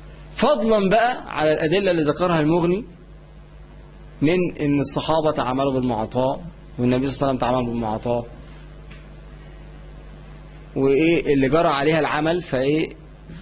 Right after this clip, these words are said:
إيه بين الناس، بمعنى اللي هو الإجماع السكوتي يعني، أو قريب من الإجماع السكوتي. فدي أدلة أخرى. ولكن حتى لو الأدلة دي مش موجودة معانا، حتى الأدلة اللي هي اللي ذكرت، اللي ذكرها المغني يعني، مش عارفينها،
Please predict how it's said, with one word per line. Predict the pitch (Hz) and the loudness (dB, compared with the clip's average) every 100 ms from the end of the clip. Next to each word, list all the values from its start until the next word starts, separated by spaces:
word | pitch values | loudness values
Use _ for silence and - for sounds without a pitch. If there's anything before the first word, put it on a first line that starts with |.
| - - | -14 -12
إيه | - - 139 143 - - - | -8 0 2 2 -2 -10 -8
بين | 139 131 139 143 | -4 2 2 4
الناس، | 127 135 170 - - | 2 4 2 2 -2
بمعنى | 135 139 156 156 | -2 0 0 0
اللي | 147 143 | 2 4
هو | |
الإجماع | 147 127 139 135 | 2 2 0 0
السكوتي | - 120 131 117 | -2 -2 -2 -2
يعني، | 104 - - 113 | -6 -8 -10 -8
أو | |
قريب | 110 120 120 | -4 0 2
من | 117 | 2
الإجماع | 110 113 | 0 -2
السكوتي. | 110 - - - - - - - - - | -6 -10 -14 -16 -18 -18 -18 -18 -8 0
فدي | 143 160 | 4 6
أدلة | 165 143 | 6 4
أخرى. | 135 | 4
ولكن | 143 165 170 | 4 2 0
حتى | 254 269 208 | 0 2 2
لو | 202 | 4
الأدلة | 202 220 | 4 4
دي | 214 | 2
مش | 185 | 2
موجودة | 185 196 185 | 2 2 2
معانا، | 156 165 175 | 2 0 -2
حتى | 143 147 | -4 -2
الأدلة | 131 160 160 | 0 2 2
اللي | 135 117 123 | 0 0 2
هي | |
اللي | 139 123 | 2 2
ذكرت، | 120 151 139 - | 0 0 0 0
اللي | 127 120 | -2 0
ذكرها | 123 147 143 | 0 2 2
المغني | 143 151 143 | 2 2 0
يعني، | 139 143 151 160 - - - | 0 0 -2 -4 -14 -10 0
مش | 170 214 | 2 2
عارفينها، | 139 139 160 160 170 | 0 -2 0 0 0